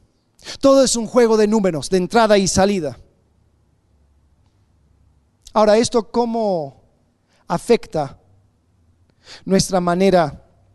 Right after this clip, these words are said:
de tratar a otros? Bueno, yo creo que al dejar a un lado la relación, abre la puerta a que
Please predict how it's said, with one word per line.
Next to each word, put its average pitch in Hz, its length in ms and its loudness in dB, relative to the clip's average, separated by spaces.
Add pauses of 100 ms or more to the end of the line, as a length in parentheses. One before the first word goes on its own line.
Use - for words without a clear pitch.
(640)
de 151 120 -4
tratar 160 340 -4
a 151 80 -2
otros? - 840 -8 (1200)
Bueno, 175 180 -6
yo 160 180 -8
creo 185 280 -4
que 147 400 -8 (2500)
al 156 120 -8
dejar 151 280 -2
a 185 40 2
un 165 160 -4
lado 165 300 -2
la 147 140 -6
relación, 143 580 -12 (2750)
abre 196 220 2
la 170 120 0
puerta 180 320 -2
a 147 40 -6
que 151 320 -10